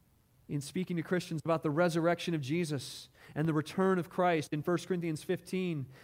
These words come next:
says, "Therefore, because all this, be steadfast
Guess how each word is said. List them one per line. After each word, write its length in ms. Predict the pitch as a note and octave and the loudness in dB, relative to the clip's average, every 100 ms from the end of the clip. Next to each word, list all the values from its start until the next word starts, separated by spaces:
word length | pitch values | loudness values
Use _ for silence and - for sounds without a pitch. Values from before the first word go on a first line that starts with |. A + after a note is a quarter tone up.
| - | -10
says, 280 | - D#3+ B2 | 0 2 4
"Therefore, 600 | A2+ G3+ C4+ - G#3 E3 | 6 8 8 6 6 6
because 440 | D#3 - B3+ A#3+ | 4 4 4 4
all 180 | A3+ A3 | 6 6
this, 360 | G#3+ G#3 F3 - - - _ _ _ - | 6 4 2 -4 -20 -20 _ _ _ -8
be 140 | B2+ F#3 | 0 0
steadfast 880 | - G#3 F#3 - D#3 B2 - - | 0 -2 -4 -4 -6 -6 -8 -16